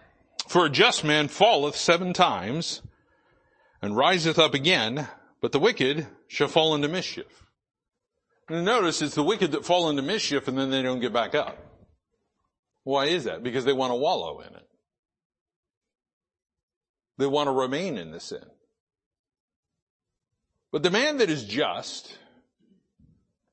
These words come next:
understands that, that he's gonna make a mistake. Understands that he's going to fall and he will fall into sin. But what does he do?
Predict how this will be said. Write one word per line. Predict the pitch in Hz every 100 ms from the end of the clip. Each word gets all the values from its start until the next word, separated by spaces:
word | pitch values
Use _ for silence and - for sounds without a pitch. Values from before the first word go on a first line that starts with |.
| _ _ _ _
understands | 220 277 202 185 160 151
that, | 143 165
that | 147
he's | 160 135
gonna | 151
make | 147 139
a | 127
mistake. | 113 - - - - _ _ _ _ _ _ _ _
Understands | 160 226 - 135 131 135
that | 127 120
he's | 160 139
going | 131 156
to | 175
fall | - 107 98 117 - - _ _
and | 127
he | 143
will | 170
fall | 165 123 120
into | 127 139
sin. | 135 180 - _ _ _ _ _ _ _ _ _ _ _ _ _
But | 156
what | 160
does | 170 147
he | 165
do? | 240 -